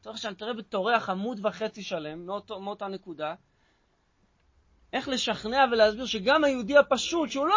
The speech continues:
בני עליו, שהוא לא מהצדיקים הגמורים, אבל גם בו, מצד האב המסותרס והאב הטיביס, יש בו גם את הנקודה הזאת שהוא אוהב את הקדוש ברוך הוא יותר מעצמו. "איי, אבל אתה בעצמך הסברת לי שזה שייך לצדיקים."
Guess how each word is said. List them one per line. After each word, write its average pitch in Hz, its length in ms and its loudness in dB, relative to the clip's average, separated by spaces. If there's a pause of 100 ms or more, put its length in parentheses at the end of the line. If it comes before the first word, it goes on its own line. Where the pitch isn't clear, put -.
(140)
בני 311 120 4
עליו, 196 440 2 (540)
שהוא 302 220 -6
לא 359 180 6
מהצדיקים 247 600 2
הגמורים, 208 480 -4 (160)
אבל 208 260 2
גם 269 400 6
בו, 320 340 12
מצד 254 340 2
האב 269 200 10
המסותרס 277 600 4
והאב 269 200 2
הטיביס, 269 500 0
יש 285 220 4 (120)
בו 277 60 10 (180)
גם 277 380 10
את - 80 -6
הנקודה 240 440 -4
הזאת 240 200 -4
שהוא 226 120 0
אוהב 240 100 4
את 196 60 -6
הקדוש 226 280 0
ברוך 214 160 -2
הוא 208 80 0
יותר 196 220 -2
מעצמו. 175 540 -4 (680)
"איי, 294 260 12
אבל 269 200 8
אתה 269 220 4
בעצמך 302 320 6 (140)
הסברת 294 320 6
לי 294 140 0
שזה 226 80 -4
שייך 269 180 4
לצדיקים." 269 640 -2